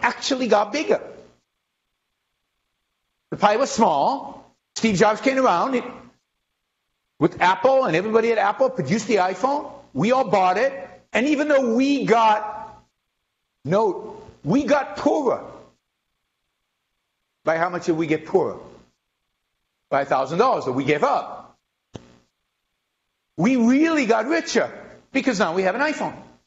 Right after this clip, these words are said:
But you see, when economists measure inequality, they don't count your iPhone.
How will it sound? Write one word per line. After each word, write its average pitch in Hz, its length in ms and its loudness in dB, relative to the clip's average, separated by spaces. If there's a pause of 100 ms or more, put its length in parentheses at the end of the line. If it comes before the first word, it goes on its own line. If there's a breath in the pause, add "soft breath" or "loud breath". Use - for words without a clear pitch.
(1300)
But 175 100 -6
you 175 60 -8
see, 240 140 -4
when 220 140 0
economists 214 960 -4 (380)
measure 180 440 -2
inequality, 180 840 -2 (800)
they 190 160 0
don't 247 320 -2
count 294 440 -2
your 170 200 0
iPhone. 120 380 -6